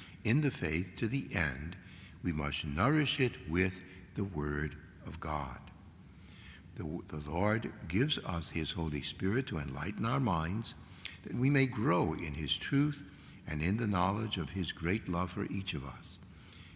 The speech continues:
If we approach God's word with trust and submission and with an eagerness to do what the Lord desires for us,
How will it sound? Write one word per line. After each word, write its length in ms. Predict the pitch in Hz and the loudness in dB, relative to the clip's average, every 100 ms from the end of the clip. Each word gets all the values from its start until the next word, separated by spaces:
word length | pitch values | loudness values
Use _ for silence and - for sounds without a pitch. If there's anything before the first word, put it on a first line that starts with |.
| - | -12
If 100 | 92 | 2
we 140 | 90 | 4
approach 400 | 123 - 143 139 | 4 4 2 2
God's 340 | - 85 117 151 | 4 4 4 4
word 540 | 185 180 92 110 135 | 4 6 4 2 0
with 180 | 85 98 | -2 -2
trust 540 | - 139 113 135 - | -2 0 0 0 -2
and 140 | - - | -4 -6
submission 680 | - 135 143 117 113 107 147 - - - - - | -4 0 2 2 2 0 -2 -8 -16 -16 -16 -8
and 140 | - | -4
with 160 | 76 - | -2 -2
an 180 | 71 - | -4 0
eagerness 560 | 131 160 131 82 82 - | 2 4 4 4 2 -2
to 120 | - | 0
do 160 | 85 | 2
what 160 | 92 90 | 2 0
the 100 | 92 | 0
Lord 240 | 82 85 | 0 0
desires 600 | 73 71 85 98 170 113 | 0 0 2 2 2 0
for 240 | 78 73 69 | 0 -2 -4
us, 300 | 69 - | -4 -4